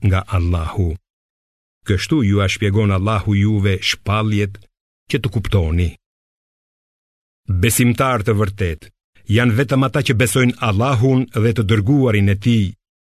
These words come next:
dhe të cilët kur gjenden me atë të dërguarin në një punë të përbashkët, nuk largohen para se të kërkojnë leje prej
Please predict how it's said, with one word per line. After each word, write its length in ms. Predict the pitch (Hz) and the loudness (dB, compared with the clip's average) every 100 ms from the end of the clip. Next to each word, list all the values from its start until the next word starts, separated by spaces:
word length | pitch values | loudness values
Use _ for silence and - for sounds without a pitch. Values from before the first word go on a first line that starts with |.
| _ _ | _ _
dhe 160 | 104 123 | 0 0
të 100 | 127 | 0
cilët 360 | - 151 147 110 | 0 2 2 0
kur 160 | 127 117 | -2 0
gjenden 520 | 95 139 139 127 120 | 2 2 2 2 2
me 120 | 117 | 2
atë 320 | 107 131 107 | 0 0 -2
të 160 | 98 104 | -2 -2
dërguarin 720 | 107 101 131 117 107 95 80 - _ _ | 0 0 2 2 2 0 -4 -12 _ _
në 100 | 104 98 | 0 2
një 80 | 92 - | 0 -2
punë 260 | 147 101 101 | 0 2 0
të 80 | |
përbashkët, 680 | 95 92 110 120 - 151 151 - _ _ _ _ _ | -2 0 0 0 0 -2 -2 -20 _ _ _ _ _
nuk 240 | - 185 156 | 0 2 0
largohen 540 | 151 123 135 127 123 | 0 2 2 2 0
para 260 | 120 120 117 | 0 -2 -2
se 140 | 127 | -2
të 120 | 110 | -4
kërkojnë 440 | - 107 117 110 101 | -2 -2 2 2 2
leje 360 | 117 120 113 113 - | 2 2 0 -2 -8
prej 260 | - 107 98 | -4 -2 0